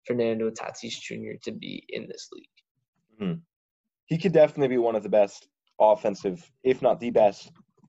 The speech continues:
Speaker 2: offensive shortstop of all time when it's all said and done, like I had said earlier. I just
Speaker 1: Yeah.
Speaker 2: don't see him putting up, you know, on average to be, if this were a full season, obviously it's not.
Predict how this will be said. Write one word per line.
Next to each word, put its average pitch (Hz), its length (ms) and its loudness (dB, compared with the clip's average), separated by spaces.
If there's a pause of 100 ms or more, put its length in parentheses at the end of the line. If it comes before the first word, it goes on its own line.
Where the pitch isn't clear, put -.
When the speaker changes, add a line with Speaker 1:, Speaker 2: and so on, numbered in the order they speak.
Speaker 2:
offensive 92 500 0
shortstop 90 480 -2 (400)
of 90 80 -14
all 90 160 2
time 95 280 -2
when 85 100 -6
it's - 140 -10
all 71 100 -10
said 78 140 -8
and 78 100 -8
done, 76 140 -8
like 82 160 -8
I 82 60 -6
had 78 120 -8
said 85 240 -8
earlier. 78 340 -10 (440)
I 113 100 2
just - 160 -4
Speaker 1:
Yeah. - 80 -2
Speaker 2:
don't 110 120 0
see 113 200 -4
him 98 240 -4 (340)
putting 107 240 0
up, 95 220 0 (440)
you 113 60 -8
know, 90 120 -4
on 95 140 -2
average 98 640 0
to - 80 -10
be, 104 320 -12 (560)
if 110 120 -8
this 113 200 -4
were 110 100 2
a 98 60 2
full 107 240 2
season, 92 340 -6
obviously 82 300 -8
it's 73 140 -18
not. 90 260 0